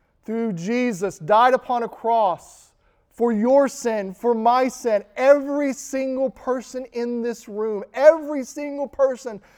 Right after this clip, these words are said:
that has ever walked the face of the earth, we've all been infected with the virus. And that virus is called sin. And the only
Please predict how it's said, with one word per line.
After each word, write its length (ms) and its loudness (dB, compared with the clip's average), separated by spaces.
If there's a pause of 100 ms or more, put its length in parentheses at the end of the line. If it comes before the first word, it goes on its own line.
(140)
that 100 -2
has 260 4
ever 400 4
walked 520 2
the 80 -6
face 500 -4
of 240 -14
the 200 -10
earth, 520 -8 (680)
we've 160 -6
all 180 2
been 140 -10
infected 520 -12
with 160 -14
the 80 -14
virus. 760 -12 (1160)
And 100 -18
that 120 -12
virus 460 -10
is 100 -20
called 320 -20
sin. 460 -20 (1900)
And 160 -18
the 140 -10
only 480 -8